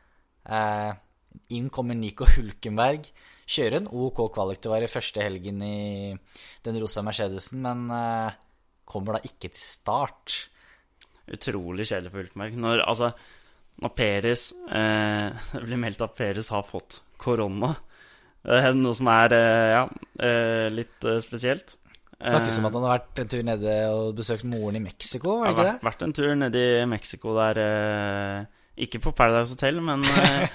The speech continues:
Speaker 1: <laughs>
Speaker 2: besøkt, eh, moren hans som var, eh, syk, da, så det kan jo være noe i det. Eh,
Speaker 1: Ja.
Speaker 2: skal være litt, eh, forsiktig med å kritisere ham for å ha dratt til Mexico nå. Vi vet ikke hva, helt hva han, eh, føler.
Speaker 1: Og har
Speaker 2: Ehm,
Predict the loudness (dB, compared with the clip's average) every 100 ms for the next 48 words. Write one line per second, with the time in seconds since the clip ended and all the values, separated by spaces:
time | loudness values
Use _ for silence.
0 | -8 -12 -2 2 4 4 2 2 4 4
1 | 4 2 2 2 2 4 6 8 6 4
2 | 0 -2 -6 -8 -4 -4 -4 0 2 4
3 | 2 -2 -6 -6 -4 -4 -4 -6 -6 -8
4 | -8 -6 -4 -4 -4 -2 -2 -2 -8 _
5 | -10 -6 -4 -4 -8 -12 -10 -10 -10 -12
6 | -10 -8 -8 -8 -10 -12 -8 -8 -10 -14
7 | -14 -16 -14 -10 -8 -8 -12 _ _ _
8 | _ -8 -8 -8 -8 -6 -8 -10 -8 -6
9 | -4 -4 -6 -10 -14 _ _ _ _ _
10 | _ _ -6 -4 -2 -2 -2 -4 -6 -6
11 | -6 -6 -8 -12 -8 0 2 2 -2 -6